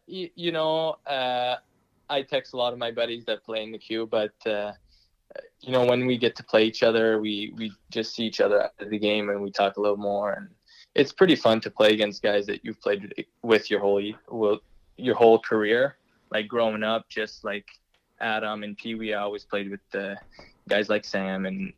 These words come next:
and Nick Sheehan, so it's pretty cool to play against them. And, uh, yeah.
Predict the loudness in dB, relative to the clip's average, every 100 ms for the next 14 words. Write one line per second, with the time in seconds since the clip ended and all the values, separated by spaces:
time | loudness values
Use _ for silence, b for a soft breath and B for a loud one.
0 | -2 0 0 -2 -4 -2 0 0 2 4
1 | 2 2 -4 -4 -2 -2 -4 -2 -2 -2
2 | -4 -6 -2 -2 -2 _ _ _ _ _
3 | _ -4 -2 0 0 -2 -4 -10 -18 _
4 | 0 0